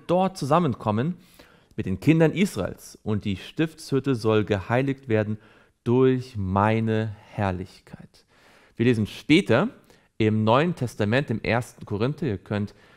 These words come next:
in Kapitel drei und auch sechs die entsprechenden Verse einmal selbst heraussuchen,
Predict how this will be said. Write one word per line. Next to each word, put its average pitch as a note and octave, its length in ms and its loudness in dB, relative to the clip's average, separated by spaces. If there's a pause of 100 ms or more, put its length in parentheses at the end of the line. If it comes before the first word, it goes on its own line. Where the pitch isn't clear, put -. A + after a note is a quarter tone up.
(140)
in G2+ 180 -2
Kapitel G2+ 340 -2
drei A2+ 400 4
und - 360 -4
auch A#2+ 180 0
sechs - 480 -6
die G#2+ 140 -4
entsprechenden G2 580 -6
Verse C3 500 -2
einmal G2 300 -2
selbst A#2+ 380 -2
heraussuchen, A#2 640 -4